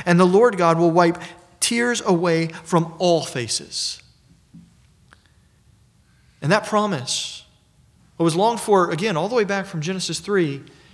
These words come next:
is found all the way at the end in Revelation twenty-one four, where we read, "And he will wipe away every tear from their eyes. And there will no longer be any death. There will no longer be any mourning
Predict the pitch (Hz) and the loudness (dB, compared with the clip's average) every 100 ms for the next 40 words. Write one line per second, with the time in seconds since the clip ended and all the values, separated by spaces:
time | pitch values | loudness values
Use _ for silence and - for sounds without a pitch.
0 | - - 156 - 190 180 160 - - _ | -20 -8 -4 -2 0 -2 -4 -16 -20 _
1 | 180 202 196 190 185 202 190 127 107 - | -8 -4 -4 -4 -4 -2 -2 -6 -10 -20
2 | _ _ _ _ _ - 156 160 151 147 | _ _ _ _ _ -4 -2 0 -2 -4
3 | 139 151 139 127 - 123 120 131 _ _ | -8 -8 -8 -8 -8 -10 -10 -18 _ _
4 | _ _ _ _ _ _ _ _ _ _ | _ _ _ _ _ _ _ _ _ _
5 | _ _ _ _ _ - 151 170 165 160 | _ _ _ _ _ -6 -2 0 0 2
6 | 160 175 196 269 151 135 131 120 123 143 | 0 2 0 0 -4 -6 -8 -10 -12 -18
7 | _ _ _ _ _ 160 156 160 - 240 | _ _ _ _ _ -6 -4 -6 -8 -10
8 | 262 220 214 196 185 156 139 123 117 - | -10 -10 -8 -4 -2 -2 -4 -6 -10 -14
9 | - - _ _ _ _ - - 180 202 | -14 -16 _ _ _ _ -16 2 6 6
10 | 202 226 247 226 220 220 220 208 127 180 | 6 6 4 4 2 2 2 2 4 4
11 | 262 294 - - - - 180 175 196 220 | 2 -2 -12 -20 -6 2 4 4 2 2
12 | 208 190 190 185 170 156 175 226 294 302 | 2 0 2 2 2 2 2 2 -2 -6